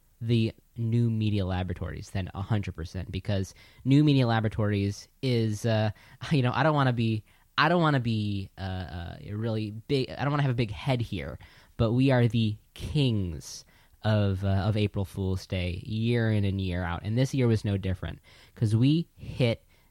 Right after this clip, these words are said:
the microbiolabs pretty hard this year, and let me tell you,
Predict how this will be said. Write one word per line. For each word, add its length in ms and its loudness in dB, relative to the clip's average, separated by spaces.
the 540 -2
microbiolabs 1500 -2
pretty 340 0
hard 340 -2
this 200 -4
year, 160 -4
and 200 -6
let 100 0
me 80 0
tell 180 -4
you, 140 -2